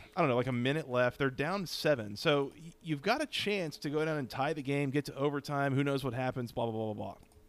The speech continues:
They get a, a, a few yards. I think they get a first down, um, a couple things. Basically, he, he ends up taking a snap from their own, like, thirty-five-yard line with about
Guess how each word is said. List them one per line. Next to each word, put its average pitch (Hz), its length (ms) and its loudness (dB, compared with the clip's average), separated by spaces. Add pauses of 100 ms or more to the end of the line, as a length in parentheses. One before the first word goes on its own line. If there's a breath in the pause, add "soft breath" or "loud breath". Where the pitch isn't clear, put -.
(880 loud breath)
They 160 100 2
get 214 160 2
a, - 220 0
a, 143 60 -2 (100)
a 147 80 0
few 208 180 -4
yards. 175 320 4
I - 40 -10
think 175 80 -2
they 160 60 -2
get 160 120 0
a 135 40 2
first 160 300 0
down, 160 720 4
um, 113 340 -2
a - 60 -10
couple - 180 0
things. 135 500 0 (560 loud breath)
Basically, 170 460 2 (220)
he, - 180 -6
he 202 120 4
ends 262 120 0
up 190 100 0
taking 170 280 2
a 135 80 2
snap 147 420 0
from 135 140 0
their 127 160 4
own, 175 180 4
like, 147 180 0
thirty-five-yard 110 1000 -2
line 98 340 -10
with 120 320 2
about 143 600 0